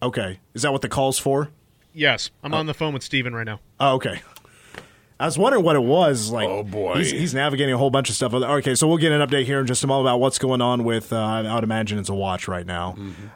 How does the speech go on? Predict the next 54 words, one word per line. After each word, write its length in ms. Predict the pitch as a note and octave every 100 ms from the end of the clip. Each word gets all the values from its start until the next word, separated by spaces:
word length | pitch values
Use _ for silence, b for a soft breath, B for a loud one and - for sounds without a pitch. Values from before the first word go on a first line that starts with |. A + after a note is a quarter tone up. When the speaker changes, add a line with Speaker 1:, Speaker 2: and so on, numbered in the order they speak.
| -
Speaker 1:
Uh, 240 | G2+ G2 F#2+
but, 260 | F#2+ F2+ F2+
uh, 200 | G#2 G2
A 100 | A2+
J 140 | G#2+
will 160 | G#2 G2+
let 120 | A2
us 140 | G#2+ -
know 140 | G#2+
here 140 | F2+ A2
in 60 |
a 40 | G2+
little 200 | G2+ F#2+
bit. 280 | G#2 F#2+
But, 280 | - F#2 -
uh, 160 | G2 F2+ - B B B B B B B B B B B _ -
after, 600 | C#3+ - - D3 B2 -
I 40 | D3
mean, 140 | C3
Oklahoma 320 | E3+ F#3 B3 G#3
State 200 | E3 B2+
came 140 | C#3+
into 180 | C#3 C3+
that 180 | B2 A2+
game. 300 | A#2 A#2+ A#2+
I 40 | B2
mean, 120 | B2
they 80 | B2+
were 160 | B2
averaging 760 | B2 C3+ C3 B2 B2 B2 B2 A#2 _ _ _ _
forty-two 560 | - C#3 C3+ C3+ - B2
points 280 | B2 A#2+
a 60 | B2+
game. 480 | A2+ G#2+ G#2+ G#2+ G#2+
They 80 | A#2
were 60 | A#2
one 100 | A#2+
of 40 |
the 60 | A2+
best 240 | C3 C3
offenses 480 | - C3 C3+ C3 A#2+
in 60 | B2+
the 80 | B2
country. 320 | B2 A2+ A#2
Again, 220 | A2 A#2
their 100 | A2+
defense 420 | G2+ D3 D#3 C3+
wasn't 280 | C#3+ B2 C3+
as 120 | A2+
good 140 | A2 C3+
as 100 | G#2
the 80 |
previous 560 | A#2 - C3+ B2 B2 -
years, 640 | A2 F3+ C3 F#2 F#2+ -